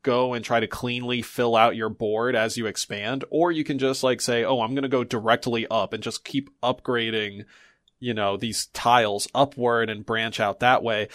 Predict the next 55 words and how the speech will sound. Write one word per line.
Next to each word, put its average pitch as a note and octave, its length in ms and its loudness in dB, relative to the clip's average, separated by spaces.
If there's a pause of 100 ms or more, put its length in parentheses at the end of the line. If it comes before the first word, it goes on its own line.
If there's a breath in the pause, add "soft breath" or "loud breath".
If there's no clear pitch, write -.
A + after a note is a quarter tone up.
(140 loud breath)
It's C3 200 0
like, A2+ 260 2 (580 soft breath)
it's C#3+ 280 2 (100)
cool. G3 540 2
That's, E3 260 2 (160)
uh, - 160 -8 (580)
not F3+ 280 4
just E3+ 260 0
for E3 180 2
unlocking C3+ 640 0
all E3 160 -8
that E3 200 0
shit, - 360 -4 (480 loud breath)
but, C#3+ 280 6
like, C3+ 300 6
that D3 200 8
is D3 140 4
a C#3 60 0
major B2 340 0
part C3 240 4
of A2 100 -4
why A2+ 220 6
I G#2+ 60 0
continued A2+ 420 -6
to - 80 -6
play A#2 180 -2
the G2+ 100 -4
game. G#2+ 280 -2
Like, G#2 240 -6
each C#3+ 260 -4
new C3+ 160 0
car A#2+ 260 4
I G#2 120 2
got G#2+ 400 2
that A#2 100 2
I A2+ 80 2
was A2+ 120 0
like, G#2+ 220 -2
"Oh, A2 200 4
actually, B2 340 2
this, A#2+ 220 -2
like, A#2+ 180 2
feels B2+ 260 0
good B2 180 -2
to G#2 40 -8
drive G#2+ 340 2
and A2+ 80 -6
it's G2+ 140 -10
making A2+ 160 -8
me A2 80 -10
win A2 200 -8
a A2 40 -4
lot G#2 180 0
of G2 60 -2
races. A#2 420 -4